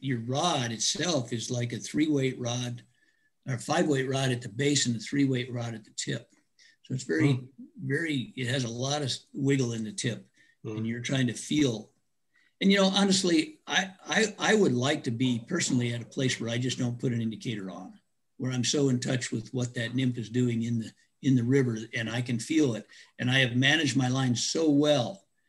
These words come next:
Speaker 1: that I can actually feel every hit, and I don't have to depend on the indicator.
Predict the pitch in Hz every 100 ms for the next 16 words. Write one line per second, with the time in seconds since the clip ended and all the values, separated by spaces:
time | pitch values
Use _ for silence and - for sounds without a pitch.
0 | _ _ _ _ _ _ - 123 127 127
1 | 131 131 131 123 - 147 131 120 113 120
2 | 127 120 113 117 117 117 120 113 120 117
3 | 110 107 98 107 101 - - -